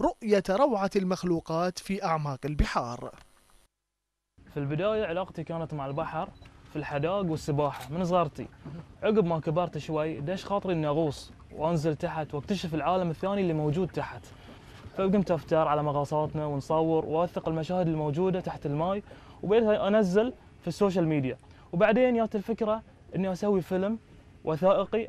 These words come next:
Speaker 2: عن واحد من أفضل المغاصات اللي عندنا في البحرين.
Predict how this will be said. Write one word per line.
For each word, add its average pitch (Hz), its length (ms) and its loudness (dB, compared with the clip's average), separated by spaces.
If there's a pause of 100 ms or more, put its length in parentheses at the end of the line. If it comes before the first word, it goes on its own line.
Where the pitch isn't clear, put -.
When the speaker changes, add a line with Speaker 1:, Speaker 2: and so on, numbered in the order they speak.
Speaker 2:
عن 214 280 0 (240)
واحد 202 320 0
من 185 120 -2
أفضل 208 280 0
المغاصات 180 400 -2
اللي 160 120 -2
عندنا 175 180 0
في 147 80 -2
البحرين. 135 440 -4